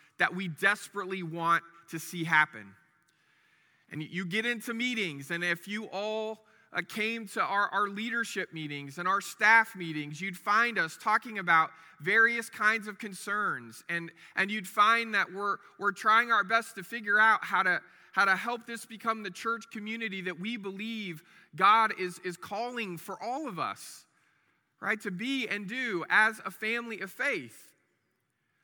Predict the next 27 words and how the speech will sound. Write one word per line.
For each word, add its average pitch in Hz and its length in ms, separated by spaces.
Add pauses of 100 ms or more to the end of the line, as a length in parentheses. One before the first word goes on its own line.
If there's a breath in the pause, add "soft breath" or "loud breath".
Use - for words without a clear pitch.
(120)
But 226 100
it 277 120
is 226 180
really 269 400
easy 226 540
to 185 100
find 233 480
in 202 80
those 214 240
kinds 226 380
of 190 80
meetings 190 600 (380 soft breath)
that 220 120
we're 214 120
asking 233 500
all 240 160
kinds 240 400
of 202 140
different 226 340
questions, 175 960 (340 soft breath)
and 202 160
they're 220 160
not 240 380 (160)
all 208 600
of 196 200
equal 233 340
importance. 226 840